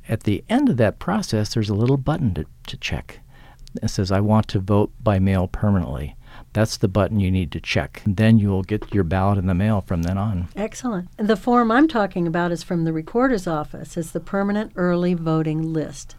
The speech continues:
Speaker 2: form. And it's the same thing. You just fill it out, and you fill it out once, you get the ballot at home. Now, I know part of the argument against voting at home is if you vote earlier, then some information about a candidate may come out at the last minute,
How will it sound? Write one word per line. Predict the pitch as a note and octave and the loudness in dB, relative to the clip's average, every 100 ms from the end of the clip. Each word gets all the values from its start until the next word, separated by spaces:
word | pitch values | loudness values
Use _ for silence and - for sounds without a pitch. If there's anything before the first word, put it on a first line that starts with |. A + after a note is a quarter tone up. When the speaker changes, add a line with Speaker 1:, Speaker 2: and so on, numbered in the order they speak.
| - | -20
Speaker 2:
form. | - D#3 C#3+ D#3+ D#3+ - - - - | -8 -6 -6 -8 -14 -18 -20 -20 -4
And | F3 | -2
it's | E3+ | -2
the | F#3+ | -6
same | F3+ E3+ E3 | -4 0 2
thing. | D#3+ D#3+ C#3 - | 0 -4 -4 -6
You | D3+ | -8
just | D3 E3 D#3+ - | -4 -4 -4 -4
fill | F#3 F3+ | 0 0
it | F3 | 0
out, | F3 F3 F3 - | 0 -2 -6 -4
and | F3 E3 | 0 2
you | D#3+ D3+ | 2 0
fill | - F#3 | -2 0
it | F#3 | 2
out | F3+ - | 0 -2
once, | G3+ A3 - | -2 -4 -6
you | D#3+ | -8
get | D3+ - F3 F3 | -8 -4 -2 -2
the | E3+ | -4
ballot | E3 D#3+ E3 D#3 | -2 -2 -2 -4
at | D#3 | -8
home. | D3+ E3+ D3 D#3+ - - - | -6 -4 -6 -10 -18 -20 -2
Now, | G3 | 2
I | G3 | 2
know | G3 G#3 G3 | 4 4 2
part | F#3+ A3 G#3+ | 0 2 2
of | F3+ | 2
the | F3 E3 - - | 0 -2 -8 0
argument | A#3 D#4+ B3+ G#3+ F3+ | 6 6 8 6 4
against | F3 G#3 B3+ B3+ - | 2 2 2 2 0
voting | G3+ F#3+ E3+ | 2 4 4
at | D#3+ D#3+ - | 0 -2 2
home | C4 G3 E3 F3+ | 2 4 2 0
is | E3+ F3+ | -2 -2
if | F3+ | -2
you | F#3 | -2
vote | E3+ G3+ G3 - | 2 2 0 -2
earlier, | G#3+ B3 B3 G3 E3+ D#3+ E3 | 0 4 4 4 4 2 0
then | E3+ E3 E3 | 0 -2 -2
some | - E3 D#3+ | -4 -2 0
information | D#3+ F3+ E3+ G3 G3+ | -2 -2 -2 -2 -4
about | F#3 E3+ D#3+ | -2 0 -2
a | |
candidate | - F#3+ F3 E3+ | -2 -2 0 -2
may | E3 D#3+ | -2 -2
come | - E3+ E3 | -2 -4 -2
out | D#3+ D#3 | -2 -4
at | D3+ | -6
the | D3+ | -8
last | D3+ D3 C#3+ - | -8 -8 -6 0
minute, | A3+ C4 B3+ B3 | 2 4 2 -2